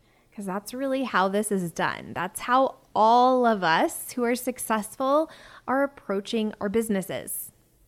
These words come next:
So I don't just, like, set a goal and then make a plan and put it into the world and ta-da, it works just because, like,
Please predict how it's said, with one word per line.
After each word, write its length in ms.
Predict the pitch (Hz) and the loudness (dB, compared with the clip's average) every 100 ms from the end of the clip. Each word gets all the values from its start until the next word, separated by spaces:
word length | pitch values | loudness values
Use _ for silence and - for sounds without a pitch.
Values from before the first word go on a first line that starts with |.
| _ _ _ - _ _ | _ _ _ -20 _ _
So 300 | - 190 175 - | -6 -2 -2 0
I 140 | 202 | 0
don't 220 | 285 330 | 2 0
just, 180 | 285 294 | -2 0
like, 180 | 285 269 | 0 -2
set 300 | - - 226 | -4 -2 2
a 60 | 294 | 2
goal 320 | 240 240 233 | 2 4 4
and 200 | - 208 | 2 0
then 180 | 208 202 | 0 2
make 200 | 202 226 | 0 0
a 80 | 294 | -2
plan 420 | - 247 226 226 | -2 -2 0 -2
and 160 | 190 | -4
put 160 | - 262 | -6 -4
it 100 | 285 | -2
into 220 | 294 294 | -4 -4
the 100 | 294 | -4
world 320 | 254 226 220 | 0 2 2
and 160 | - 214 | 0 -4
ta-da, 440 | 330 330 320 320 - | 0 2 4 4 2
it 140 | 240 | -2
works 380 | 311 339 349 - | -2 -2 -4 -12
just 240 | - 269 | -6 -6
because, 360 | - 294 269 247 | -4 -4 -2 -2
like, 200 | 220 196 | -4 -4